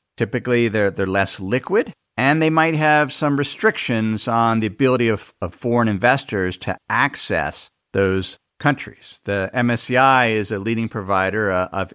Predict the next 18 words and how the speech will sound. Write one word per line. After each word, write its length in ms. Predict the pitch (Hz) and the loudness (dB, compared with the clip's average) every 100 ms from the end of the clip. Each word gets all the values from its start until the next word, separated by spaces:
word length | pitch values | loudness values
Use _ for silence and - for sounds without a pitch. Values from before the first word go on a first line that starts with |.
| - | -4
indexes, 600 | 170 139 107 - 135 135 | -2 2 0 0 -4 -2
and 140 | 107 | -2
they 280 | 107 117 110 _ _ - | -2 -4 -6 _ _ -12
divide 720 | 101 120 131 143 120 101 - | -2 2 4 4 0 -10 -4
the 220 | 110 104 | -2 0
world 420 | 98 117 135 120 | 0 2 2 0
stock 400 | - 135 135 139 | -2 0 0 0
market 320 | 110 104 107 | 0 0 0
into 220 | 98 95 90 | -4 -4 -4
developed 500 | 90 95 98 110 - | -2 0 2 0 0
markets, 640 | 107 107 - 170 - - _ _ | 0 0 -2 -8 -8 -18 _ _
which 120 | - | -14
would 80 | 80 | -12
include 320 | 76 95 80 | -8 -8 -6
the 80 | 82 | -4
U 240 | 87 92 | -2 2
S, 480 | 113 113 113 - - _ _ | 4 2 0 -6 -16 _ _
Canada, 880 | - 110 107 107 98 101 98 95 85 | -6 -2 0 0 0 0 0 -2 -8